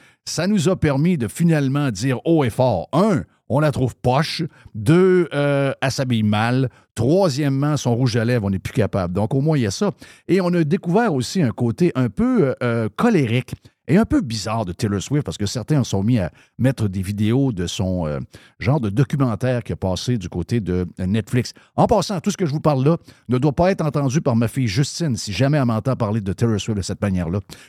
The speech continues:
Je suis un père renié, donc Justine doit être, euh, privée de cette intervention-là à tout prix. Mais, euh, ce que je peux vous dire sur, euh, Taylor Swift, une, euh, une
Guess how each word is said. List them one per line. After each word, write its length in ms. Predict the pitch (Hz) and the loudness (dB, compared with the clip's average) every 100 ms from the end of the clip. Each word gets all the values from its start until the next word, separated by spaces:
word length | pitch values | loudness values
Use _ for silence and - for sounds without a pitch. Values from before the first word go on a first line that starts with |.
| - | -10
Je 160 | 92 | -2
suis 320 | 131 - 165 120 | -2 0 -2 0
un 120 | 104 | 0
père 360 | 131 135 95 | 0 0 -2
renié, 420 | 117 147 147 170 - _ - | 2 4 4 2 -2 _ -2
donc 220 | 120 117 | -2 0
Justine 540 | 104 104 - - 160 147 _ _ - | -2 -2 -2 0 0 0 _ _ -2
doit 200 | 143 139 | 0 0
être, 380 | 143 143 139 127 | 0 0 -2 -2
euh, 260 | 110 123 123 - | 2 2 0 2
privée 480 | 113 160 147 139 139 | 2 2 0 0 0
de 80 | 110 | -2
cette 200 | 113 117 | -2 -2
intervention-là 680 | 110 110 104 95 104 110 131 | 0 -2 -2 -2 -2 0 -2
à 60 | |
tout 180 | - 127 | -4 -2
prix. 200 | - 110 _ - _ _ 110 | 0 -2 _ -20 _ _ 2
Mais, 280 | 147 170 147 | 4 2 0
euh, 520 | 135 135 131 131 127 123 - | 0 0 0 0 0 -2 -4
ce 100 | - | -4
que 80 | |
je 60 | 113 | 0
peux 100 | 147 | 0
vous 100 | 123 | 0
dire 220 | 98 143 | -2 -4
sur, 160 | - 110 | -2 -2
euh, 540 | 110 104 90 85 82 | 0 -2 -4 -4 -6
Taylor 300 | 78 123 107 | -2 0 0
Swift, 340 | - 131 139 - _ _ _ _ - | -2 -4 -4 -8 _ _ _ _ 0
une, 280 | 139 151 147 | 2 4 4
euh, 320 | 139 135 127 123 | 4 2 0 0
une 240 | 127 | 0